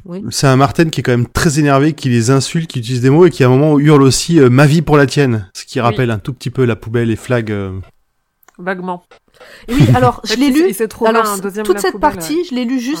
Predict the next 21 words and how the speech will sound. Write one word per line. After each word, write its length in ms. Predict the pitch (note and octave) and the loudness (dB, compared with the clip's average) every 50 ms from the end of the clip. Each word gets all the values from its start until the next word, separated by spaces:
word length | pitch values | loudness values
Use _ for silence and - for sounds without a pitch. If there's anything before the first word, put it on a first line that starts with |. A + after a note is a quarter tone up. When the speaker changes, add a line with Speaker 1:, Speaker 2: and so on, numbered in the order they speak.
| E4+ D#4+ | -4 -6
Speaker 3:
Un 40 | |
autre 0 | |
Speaker 1:
après 160 | D4 - - - | -6 -6 -4 -4
Speaker 3:
La 60 | C#4+ | -4
Speaker 1:
avoir 200 | C4+ B3 C4 B3 A#3+ | -2 -2 -2 -4 -4
Speaker 3:
Poubelle. 140 | A#3 A#3+ C4 | -6 -4 -4
Speaker 1:
vu 140 | C#4 C#4 C4+ | -4 -4 -4
l'épisode 520 | B3+ B3 G#3+ _ - A3+ A3+ A#3+ A#3+ A#3 | -6 -8 -8 _ -14 -8 -6 -6 -6 -6
six 360 | - - B3+ B3+ B3+ - _ - | -8 -10 -10 -10 -10 -14 _ -12
de 100 | G3 G3+ | -10 -10
The 140 | F#3+ F#3+ G#3 | -8 -8 -10
Stand, 360 | G#3 - - A3 A#3+ C4 C4+ _ _ _ _ _ _ _ _ _ _ - | -12 -8 -6 -6 -6 -6 -10 _ _ _ _ _ _ _ _ _ _ -10
où 80 | G3+ | -10
justement 540 | G3 G3 A3 G#3+ - - A#3 A3 A3+ A#3+ B3+ | -8 -8 -8 -12 -8 -8 -6 -4 -2 -2 -2
il 80 | B3+ A3+ | -2 -2
y 40 | A3 | -4
a 40 | A3 | -4
la 120 | A3 G#3+ G3 | -4 -6 -4
Speaker 2:
Ah 120 | - C3 | -2 0
oui. 60 | C3+ C3+ | 0 0
Speaker 1:
poubelle. 120 | - - | 0 -4